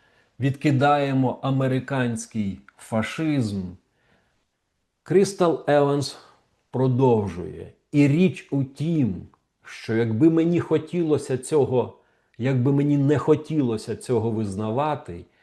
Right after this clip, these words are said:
я розумію, що має на увазі Трамп, коли він висловлює невелику потребу в тому, щоб Шотландія його прийняла.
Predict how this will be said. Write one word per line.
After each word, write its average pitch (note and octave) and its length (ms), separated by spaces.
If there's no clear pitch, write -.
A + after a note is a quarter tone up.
я B2+ 220
розумію, D#3 960
що - 280
має D3+ 360
на C#3 180
увазі C3+ 640
Трамп, C#3+ 560
коли C#3 300
він C#3+ 220
висловлює C3+ 880
невелику C#3 640
потребу B2+ 560
в G#2+ 80
тому, C#3+ 440
щоб - 340
Шотландія B2+ 840
його G#2+ 360
прийняла. G2+ 800